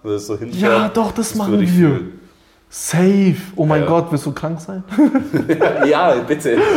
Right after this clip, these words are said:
Speaker 2: Unbedingt. Und wenn einer mit einem Urlaub ist,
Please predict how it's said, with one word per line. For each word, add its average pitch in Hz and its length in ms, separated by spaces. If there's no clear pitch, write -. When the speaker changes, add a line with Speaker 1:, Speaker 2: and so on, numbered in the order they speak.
Speaker 2:
Unbedingt. 311 600
Und 311 140
wenn 240 80
einer 226 140
mit 214 160
einem 196 320
Urlaub 226 320
ist, - 300